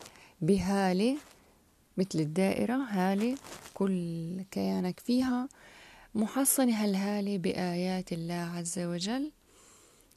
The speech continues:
بإمكانك تزيد سمك هذا التحصين بقراءة المعوذات، قل أعوذ برب الفلق، قل أعوذ برب الناس، قل هو الله أحد، وكمان آية الكرسي.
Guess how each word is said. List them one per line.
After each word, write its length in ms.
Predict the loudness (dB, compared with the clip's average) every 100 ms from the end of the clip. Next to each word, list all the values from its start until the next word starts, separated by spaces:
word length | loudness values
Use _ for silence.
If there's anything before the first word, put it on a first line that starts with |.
| -4
بإمكانك 920 | 0 2 0 -2 -2 0 -2 -4 -8 -8 -6 -4
تزيد 440 | -2 0 0 2
سمك 460 | 2 2 0 0 -4
هذا 220 | -4 -6
التحصين 800 | -6 -8 -2 -2 0 -2 -4 -8 -14 -20 -20 -6
بقراءة 480 | -4 0 0 2 0 -2
المعوذات، 1000 | -2 -2 -4 -4 -4 -4 -4 -4 -6 -12 -20 _ _
قل 160 | -6 -4
أعوذ 240 | -2 -4
برب 240 | -4 -6 -6
الفلق، 420 | -6 -6 -4 -6
قل 140 | -6 -6
أعوذ 240 | -4 -6
برب 200 | -6 -8 -8
الناس، 480 | -8 -6 -6 -6 -8
قل 200 | -10 -8
هو 160 | -6
الله 360 | -6 -6 -8 -8
أحد، 360 | -8 -8 -8 -10 -18 -20 -20 -8
وكمان 640 | -6 -2 -2 0 -2 -2 -4 -6
آية 380 | -6 -4 -6 -8 -8
الكرسي. 600 | -6 -4 -2 0 -2